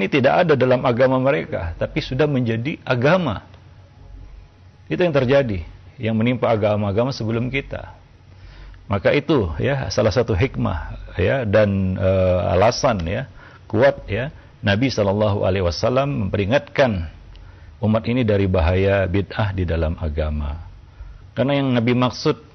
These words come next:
dari kata-kata bid'ah dalam konteks ini adalah bid'ah di dalam agama, bukan dalam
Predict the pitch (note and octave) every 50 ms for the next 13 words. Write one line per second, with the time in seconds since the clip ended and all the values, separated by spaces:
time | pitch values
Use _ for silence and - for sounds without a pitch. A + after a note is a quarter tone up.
0 | - - G2+ G2 G2+ F#2 F#2+ A2 A2 - G#2 - G#2 F#2+ G2+ G2 F#2+ A2 B2 -
1 | - D3+ D3 A#2 A2 G2+ G#2+ A2+ A#2 A#2 - A2 G#2+ A2 - - A2 - - -
2 | D3 D3 D#3+ F3+ G3 E3+ D3 A#2+ G2+ G#2+ A#2 C#3 C#3+ A2 - - - - A2+ A#2+
3 | A#2+ - - - C#3+ C3 A#2+ A2+ A2 G#2+ G2 G2+ G#2+ G2+ A2 - A2 G2+ G2 F#2+
4 | G#2+ A2 A#2 A#2+ B2 A#2 G#2+ G2 F2 E2+ E2+ - - - - - - - - -
5 | - - - - - - - - - A2+ C3+ - E3+ E3+ D#3+ D#3+ D#3+ D#3 D#3 D3
6 | D3+